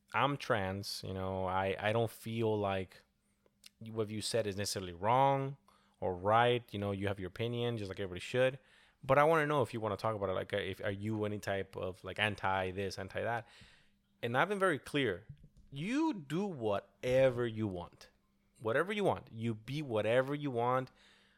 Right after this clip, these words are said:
We live in a country that the Constitution provides you the the freedom to, to,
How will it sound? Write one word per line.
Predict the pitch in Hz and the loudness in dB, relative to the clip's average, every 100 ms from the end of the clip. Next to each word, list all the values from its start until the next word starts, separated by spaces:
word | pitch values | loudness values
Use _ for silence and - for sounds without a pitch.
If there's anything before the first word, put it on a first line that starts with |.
| _ | _
We | 127 131 | -6 -2
live | 139 139 | 0 0
in | 131 | 0
a | 107 | -2
country | 120 123 - 131 | -2 -4 -4 -2
that | 113 104 - - _ | 2 0 -2 -20 _
the | - | -12
Constitution | - 101 113 - 123 - 113 | -6 -4 -6 -6 -6 -4 -6
provides | - 101 104 110 104 | -4 0 2 2 0
you | 107 110 | -2 -2
the | 104 95 92 _ _ _ _ _ - | 0 -2 -2 _ _ _ _ _ -10
the | 104 | -10
freedom | - 120 120 117 110 | -2 0 2 0 0
to, | - - - 113 | -4 -6 -16 -14
to, | - 107 98 95 92 | -6 -2 -2 -2 -6